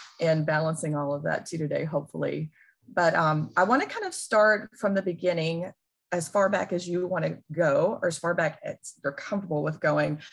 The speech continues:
to talk about when you started running. Like, what were your first memories of running? Were you,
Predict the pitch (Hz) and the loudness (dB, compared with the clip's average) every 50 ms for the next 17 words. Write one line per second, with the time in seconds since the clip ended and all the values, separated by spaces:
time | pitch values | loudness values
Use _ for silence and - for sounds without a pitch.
0 | - - - _ - - 196 208 202 202 214 226 226 233 208 190 185 170 165 165 | -20 -20 -20 _ -10 -8 -4 0 2 2 2 2 2 0 0 2 2 2 4 4
1 | 160 165 185 - - - _ _ _ _ _ _ _ _ _ _ _ - - - | 2 2 0 -2 -8 -20 _ _ _ _ _ _ _ _ _ _ _ -16 -12 -6
2 | 170 190 196 196 196 202 202 202 208 208 - 175 175 196 196 - - 170 - 160 | -2 0 2 2 2 2 2 0 -2 -4 -4 -6 -6 -4 -4 -4 -4 -2 0 2
3 | 165 180 185 185 190 185 190 190 185 175 156 147 - - 156 170 185 - 180 180 | 2 2 2 2 2 2 2 2 0 0 -2 -4 -4 0 0 0 2 2 0 -2
4 | 180 170 165 160 - 165 165 165 - 156 151 156 160 160 160 165 165 170 156 160 | -2 -2 -4 -4 -4 -4 -4 -4 -2 -2 -2 0 0 0 -2 -2 -2 -4 -4 -4
5 | 160 160 160 160 160 160 160 160 160 165 165 - _ - 151 147 147 151 147 151 | -4 -4 -4 -4 -4 -6 -6 -8 -10 -12 -14 -12 _ -6 -4 -4 -2 -4 -4 -6